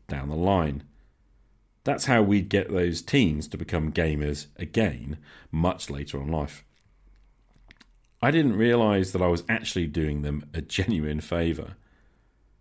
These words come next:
Looking back on it with the eyes of twenty-five years in work, I do feel that this was good advice. No mere sales manipulation after all.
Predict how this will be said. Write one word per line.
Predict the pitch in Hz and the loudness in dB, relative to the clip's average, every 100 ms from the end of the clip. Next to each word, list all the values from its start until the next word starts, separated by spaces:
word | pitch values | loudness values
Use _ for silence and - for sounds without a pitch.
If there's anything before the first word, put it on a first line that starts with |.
| _ _ | _ _
Looking | 120 107 92 | -2 0 2
back | 143 127 | 2 2
on | 90 | 0
it | 71 | 0
with | 80 | 0
the | 85 | 2
eyes | 87 90 85 | 4 4 2
of | 82 | -2
twenty-five | - - 92 - 87 80 | -4 -2 0 0 -2 0
years | 82 78 | 0 -2
in | 76 78 | -2 0
work, | 113 98 69 - - - - - _ - | 2 2 0 -8 -18 -20 -20 -20 _ -2
I | 95 | 2
do | 110 123 | 6 6
feel | 120 156 123 82 | 6 4 6 6
that | 76 - | 2 -2
this | 85 101 85 - - _ - | 4 4 4 -6 -12 _ -2
was | 98 | -2
good | 95 82 | 0 -2
advice. | 73 78 95 87 71 - - - _ _ _ _ _ | -2 0 2 2 0 -6 -12 -14 _ _ _ _ _
No | - 95 | -2 2
mere | 92 85 80 | 4 4 2
sales | 78 - 92 87 80 | 0 -2 0 0 0
manipulation | 76 76 73 73 76 78 73 | -2 -4 -4 -6 -6 -8 -8
after | 76 - 82 | -8 -6 -2
all. | 101 76 71 | 0 -2 -6